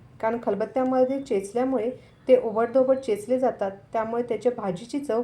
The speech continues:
खूपच छान येते. तर आता हे भाजून झाले आहेत, हे आपण काढून घेऊ. गॅसवरती कढई ठेवू. कढईमध्ये तीन ते चार चमचे तेल घातलेलं आहे. तेल गरम होते तोपर्यंत आपण खलबत्त्यामध्ये लसूण चेचून घेऊ. अशा प्रकारे मस्त चेचून घ्यायचं आहे.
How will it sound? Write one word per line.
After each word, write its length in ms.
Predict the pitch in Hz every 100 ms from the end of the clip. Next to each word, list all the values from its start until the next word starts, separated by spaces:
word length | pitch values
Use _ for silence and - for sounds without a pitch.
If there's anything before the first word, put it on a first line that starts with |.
| 240
खूपच 360 | 269 262 214
छान 140 | 214 185
येते. 260 | 170 165 - - - -
तर 60 | 240
आता 140 | 247
हे 80 | 285
भाजून 380 | 277 233 202 277
झाले 220 | 277 269
आहेत, 240 | 269 285 320 -
हे 60 | 226
आपण 220 | 214 240
काढून 340 | 240 208 220 277
घेऊ. 240 | 294 254 277 - - - - - - - -
गॅसवरती 460 | 226 247 254 254
कढई 280 | 277 247 269
ठेवू. 200 | 277 285 285
कढईमध्ये 560 | 220 220 240 233 233
तीन 260 | 254 262 269 285
ते 80 | 302
चार 280 | 262 233
चमचे 440 | 240 277 254 240 269 269
तेल 160 | 214 196
घातलेलं 340 | 214 196 196
आहे. 200 | 208 311 359 -
तेल 140 | 269 269
गरम 280 | 254 285
होते 240 | 302 302 285
तोपर्यंत 300 | 254 247 247
आपण 240 | 233 233 254
खलबत्त्यामध्ये 640 | 247 196 208 208 214 202 320 381 _ - - - - 208
लसूण 280 | 196 214
चेचून 340 | 208 190 185 175
घेऊ. 160 | 175 170 - _ - - _ - - - - -
अशा 220 | 226 233
प्रकारे 360 | 226 233 240 247
मस्त 300 | 233 233 -
चेचून 400 | 254 226 - 247
घ्यायचं 300 | 240 220 233
आहे. 200 | 220